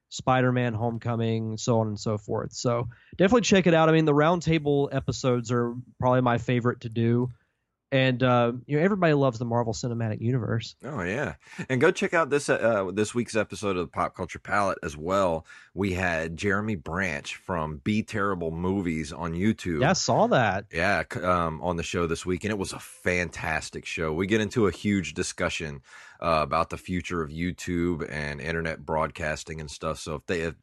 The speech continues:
Speaker 2: that kind of stuff interests you, definitely head over to the Pop Culture Palette. Uh, go to P C P radio dot com, and, uh, you can get us on iTunes or iTunes, Stitcher, Over-, uh, Overcast, um, wherever you get your podcast from, and give us a subscribe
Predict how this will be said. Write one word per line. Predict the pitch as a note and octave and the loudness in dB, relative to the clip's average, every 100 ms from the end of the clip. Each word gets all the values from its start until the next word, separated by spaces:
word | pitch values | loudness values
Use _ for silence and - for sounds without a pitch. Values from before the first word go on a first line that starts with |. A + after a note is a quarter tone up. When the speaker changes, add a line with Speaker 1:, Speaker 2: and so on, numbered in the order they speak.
| _ | _
Speaker 2:
that | G2+ G2+ | -2 0
kind | - A2+ | -2 -4
of | F#2+ | -6
stuff | - F#2+ | -4 -6
interests | - F2+ E2+ F#2+ - F#2+ | -6 -10 -6 -8 -8 -4
you, | G2 G#2+ - - - - _ A2 | -4 -4 -12 -20 -20 -20 _ 2
definitely | A2 F#2 G2+ F#2+ F#2+ F2+ | 4 4 0 0 0 0
head | F2+ E2+ | 0 0
over | E2 D2 D2+ | 0 -2 -6
to | - F2 | -6 -8
the | |
Pop | C#2+ D#2+ C#2 | -4 -4 -4
Culture | E2 D2 | -8 -10
Palette. | - D#2+ C#2+ B1+ - - | -10 -4 -4 -4 -12 -8
Uh, | D2+ C2+ | -6 -6
go | D2+ E2+ | -2 -2
to | |
P | - G#2 | -2 -4
C | F#2+ A2+ | -2 -4
P | - G2+ | -4 -4
radio | F2+ F2+ F2 F#2 F2+ F2+ | 0 2 2 0 0 0
dot | D#2 C#2+ | -2 -4
com, | - G2 G2 G2 G2 F#2+ - - - - | -6 -4 -2 0 -2 -8 -20 -20 -18 -8
and, | E2 D#2 D#2 | -6 -4 -4
uh, | D2 C#2+ C#2 | -4 -4 -4
you | D#2+ F#2 | -6 -6
can | F2 D#2+ | -6 -6
get | D2+ D#2+ | -2 -2
us | - | -2
on | D#2 - | -8 -4
iTunes | F#2 F#2 - G2 F#2+ F2+ | -2 -2 -4 -4 -2 -2
or | F2 D2+ C2+ B1+ B1 _ - - | -2 -2 -4 -6 -12 _ -18 -2
iTunes, | A2+ - A#2 G#2+ | -2 2 0 0
Stitcher, | - A#2+ - A2+ G#2+ G#2 G#2 | 0 -2 0 2 2 2 2
Over-, | G2+ G2+ - | 0 0 -2
uh, | F2+ E2 C#2+ | 0 0 2
Overcast, | G#2+ G2+ G2+ G#2+ F#2+ F#2+ F#2 - G2 | 0 0 -2 -2 0 0 -4 -8 -10
um, | F2 D#2+ D#2+ D2+ D#2+ | -8 -6 -6 -8 -8
wherever | F2 C3+ A#2 | 0 2 2
you | A2 G2+ | 2 2
get | G2 F2 | 0 0
your | E2+ | -4
podcast | F#2 F2 - D#2+ D#2+ | -2 -2 -2 -8 -8
from, | - E2 D#2+ D2+ | -8 -8 -6 -8
and | C#2+ D2 | -10 -2
give | F#2 | -2
us | E2+ - | -2 -6
a | |
subscribe | E2 - - - A#2+ A#2+ A#2 A2 | -8 -10 -14 -2 2 4 2 -2